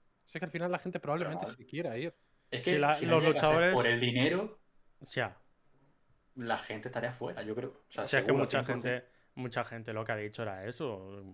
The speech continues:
Speaker 3: Me acuerdo que, a ver, Gran Metalik no lo dijo tirando mierda a la empresa, pero di-, me acuerdo que dijo algo así también, de, "Mira", o incluso Lince Dorado creo que fue, o no recuerdo ahora mismo, creo que era Gran, Gran Metalik, que decía eso, dice, A ver, pues yo en la empresa,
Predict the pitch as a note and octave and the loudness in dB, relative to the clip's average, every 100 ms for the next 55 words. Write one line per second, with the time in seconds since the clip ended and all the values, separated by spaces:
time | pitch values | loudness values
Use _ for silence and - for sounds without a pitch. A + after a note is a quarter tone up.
0 | G#2 G#2 G#2 G#2+ G#2+ A2 A#2 A2+ A2 _ | -16 -16 -10 -8 -6 -4 -4 -4 -6 _
1 | - A#2 A2 A#2+ A2+ B2 B2 A#2+ B2 C3+ | -10 -2 -2 0 -2 -2 -2 -2 -2 -2
2 | C3+ C#3+ B2+ A#2 A2+ A2 G#2+ G2+ F#2 A#2 | 0 -2 -4 -4 -4 -6 -6 -8 -8 -6
3 | C3 E3 A#2 G#2 G2+ G#2 _ - G2+ G#2 | -2 -2 -2 -4 -4 -10 _ -10 -10 -8
4 | G#2 G#2+ A2+ A#2+ - A2 G2 A2 A#2+ F#2+ | -8 -6 -6 -4 -4 -4 -4 -6 -4 -4
5 | G#2 C3+ G#2+ F2+ G#2 A#2 - _ _ _ | -4 -4 -6 -8 -4 -4 -6 _ _ _
6 | _ - G2 F#2+ - - G#2+ A2 G2+ G#2 | _ -8 -6 -6 -10 -18 -14 -12 -10 -8
7 | G2+ A2+ B2 A2+ A#2 A2 G#2 - B2 D#3+ | -8 -4 -2 -2 -2 -6 -10 -8 -4 -2
8 | D3+ C3 A#2+ A#2+ B2 A2+ G#2+ A#2+ A2 D#3 | -2 -4 -6 -6 -6 -4 -6 -8 -6 -4
9 | F#3 A#2 A#2 - A#2 G#2 G#2 G2+ F#2+ - | -4 -4 -8 -12 -10 -8 -8 -10 -12 -16
10 | _ _ _ _ _ - C#3 B2+ - B2+ | _ _ _ _ _ 2 4 4 2 2
11 | B2+ G#2 A2 F#3 A2 G2 G2 - F#2 G#2 | 4 4 2 0 -2 -4 -8 -12 -6 -4
12 | C3+ B2 G#2 A2 G#2+ A#2 A#2 A#2+ _ _ | -4 -4 -8 -4 -4 -2 -4 -6 _ _
13 | _ - B2+ B2 B2 B2 C3 C3 C3+ C#3 | _ -4 -2 0 -2 -2 0 0 0 2
14 | C#3+ D#3 | 2 0